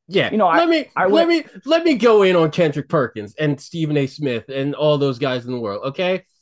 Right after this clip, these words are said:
Speaker 1: Kendrick, Stephen A, okay? Stop. Just
Speaker 2: a little homework, just a little homework.
Speaker 1: Knock it off.
Speaker 2: You'll
Speaker 1: Kendrick
Speaker 2: realize that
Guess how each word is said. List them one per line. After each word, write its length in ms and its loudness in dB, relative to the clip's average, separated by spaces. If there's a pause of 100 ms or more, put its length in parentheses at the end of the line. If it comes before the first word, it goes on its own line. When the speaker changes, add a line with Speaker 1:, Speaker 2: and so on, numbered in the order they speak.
(600)
Speaker 1:
Kendrick, 520 0 (160)
Stephen 480 -4
A, 280 0 (360)
okay? 500 -2 (960)
Stop. 500 0 (380)
Just 220 0
Speaker 2:
a 40 -6
little 180 6
homework, 480 -2
just 180 -16
a 60 -4
little 400 -2
homework. 560 -6
Speaker 1:
Knock 360 2
it 100 2
off. 340 0 (640)
Speaker 2:
You'll 240 -2
Speaker 1:
Kendrick 220 4
Speaker 2:
realize 340 0
that 240 -6